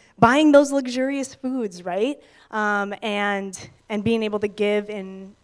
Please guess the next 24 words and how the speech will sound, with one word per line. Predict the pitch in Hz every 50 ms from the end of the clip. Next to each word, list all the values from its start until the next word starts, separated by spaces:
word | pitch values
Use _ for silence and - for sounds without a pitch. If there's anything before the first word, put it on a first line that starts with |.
| _ -
in | 226 208 208
ways | 202 196 196 196 190
that | 196 196 190 196 190 - - _ _ _ _ _ _ 302 302 - _ -
are | 214
authentic | 196 208 202 196 196 185 190 -
to | - 214 180
who | 196 190
we | 190 180
are | 175 170 175
and | 180
how | 190 175
we | 180 180
connect | - 196 190 -
with | - 196 -
people. | 220 214 202 214 208 202 208 - - - - - - _ _ -
Um, | 220 226 220 220 214 208 202 196 190 180 175 170 _ _ _ _ _ _ _
he | - 240
also | 233 240 233
provided | 277 294 247 247 240 240 240 220
the | 220
knowledge | 220 208 190 196 208 214 214
that | 214 202 -
led | 208 202 190 202 202 -
to | - - 208 196 190 190 190 185 185